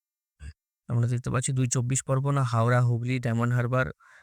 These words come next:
কলকাতা, খড়দা, চন্দননগর, হাবড়া, বগরান, পান্ডুয়া, চাকদা, কদলপুর, আরামবাগ, চন্দ্রকোনা, বালিচক, কোলাঘাট, হলদিয়া, গোসাবা, তারপরে মেহেরপুর, শ্রীকোপা, ফরিদপুর, কাপাসিয়া, রাজশাহী,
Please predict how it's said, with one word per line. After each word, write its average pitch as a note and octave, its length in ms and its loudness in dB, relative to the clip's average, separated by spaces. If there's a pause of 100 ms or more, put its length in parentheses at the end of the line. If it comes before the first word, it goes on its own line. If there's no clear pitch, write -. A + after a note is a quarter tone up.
(140)
কলকাতা, B2 440 0
খড়দা, A#2+ 440 0
চন্দননগর, A#2+ 580 0
হাবড়া, B2+ 380 0
বগরান, A#2 420 0
পান্ডুয়া, A#2+ 380 0
চাকদা, A#2+ 380 -2
কদলপুর, B2 380 -2
আরামবাগ, B2 400 0
চন্দ্রকোনা, B2 420 -2
বালিচক, A#2+ 340 -2
কোলাঘাট, A#2+ 360 0 (480)
হলদিয়া, B2 440 2 (340)
গোসাবা, B2+ 460 0 (680)
তারপরে B2 240 -2
মেহেরপুর, C3 420 2
শ্রীকোপা, C3 460 -4
ফরিদপুর, B2+ 440 -2 (440)
কাপাসিয়া, B2+ 600 0
রাজশাহী, C3 480 -2